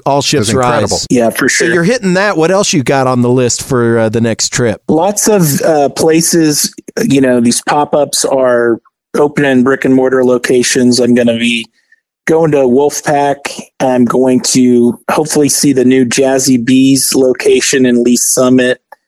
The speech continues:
Speaker 3: And, um, I, I still haven't been to the new, uh, Harp Barbecue, uh, brick and mortar location either. So there's, you know, lots of spots like that.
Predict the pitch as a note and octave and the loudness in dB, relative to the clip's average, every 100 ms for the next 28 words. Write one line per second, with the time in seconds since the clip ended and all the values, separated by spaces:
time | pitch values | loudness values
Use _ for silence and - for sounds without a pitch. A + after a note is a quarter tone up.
0 | _ _ _ _ - B2+ B2 A#2+ A#2 B2 | _ _ _ _ -2 0 2 2 2 0
1 | - A#2+ A2 G#2+ - - - A#2 A2 C3 | 0 -2 0 0 -2 -10 -4 -2 -2 -2
2 | A#2+ - A2+ B2 B2 B2 B2+ C3 B2 A#2+ | -2 -2 0 2 2 4 2 2 2 2
3 | B2 A#2+ A#2+ - - - C#3+ C#3+ - C3+ | 4 2 0 -4 -6 -4 -2 -2 -2 -2
4 | C#3 C3 - C3+ C3 B2 A#2+ - - _ | 0 -2 0 2 2 2 0 -6 -10 _
5 | _ - C3+ A2+ A2 C3+ C3 B2+ B2+ C3 | _ -6 -2 0 0 0 0 2 2 2
6 | B2+ B2+ B2+ - C3 C3 C3+ C3+ D3+ B2 | 2 2 0 0 0 0 2 2 2 0
7 | G#2+ - B2 A2+ A#2 - - - G#2 A#2 | 0 0 0 0 -2 -2 -4 -4 0 0
8 | A#2+ A2+ A#2 C3+ D3 C#3+ - - C3 C3 | 2 2 0 0 -2 -2 -4 -2 -4 -2
9 | - C3 B2 - B2+ B2 C3 | -2 -2 -4 -4 -2 -2 -4